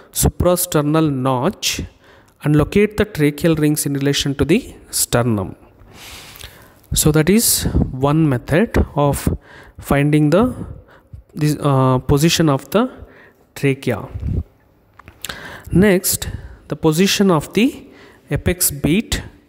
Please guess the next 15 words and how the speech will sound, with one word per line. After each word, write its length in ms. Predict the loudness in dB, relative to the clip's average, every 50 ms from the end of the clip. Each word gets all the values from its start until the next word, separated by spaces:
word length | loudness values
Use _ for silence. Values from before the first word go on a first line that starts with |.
| _ _ _ -20 -20 -20 -20 -20 _ _ _
that 160 | -4 0 2 2
is, 360 | 2 4 2 2 0 -2 -4 -4
uh, 360 | -2 0 2 2 2 0 -2 -4 -12 -12 -4 -2
to 80 | 0
know 200 | 2 4 4 4
the 320 | 4 4 2 2 0 -2 -8 -16 -20 -20 -20 -20 _ _
shift 640 | -6 -4 -2 0 2 2 0 0 -2 -6 -10 -12 -16 -6 -2
of 200 | -2 -2 -2 0
the 200 | 2 0 2 2 0 -6 -8 -14 -20 -20 -20 _ _ -20 -20 -20 -20 -20 -20 -20 _ _ _ -14 -12 -12 -6 -4 -4 0
mediastinum. 1120 | 2 2 2 4 4 2 2 0 -2 -2 -2 -2 -2 -2 -2 -4 -6 -8 -8 -8 -8 -10 -12 -14 _ _ _ _ _ _ _ _ _ _ _ _ _ -14 -12 -6
So 200 | -2 0 2 2
the 80 | 2 2
position 520 | 0 -2 -2 0 0 -2 -2 -2 -4 -4
of 160 | -6 -6 -4
the 220 | -4 -4 -4 -4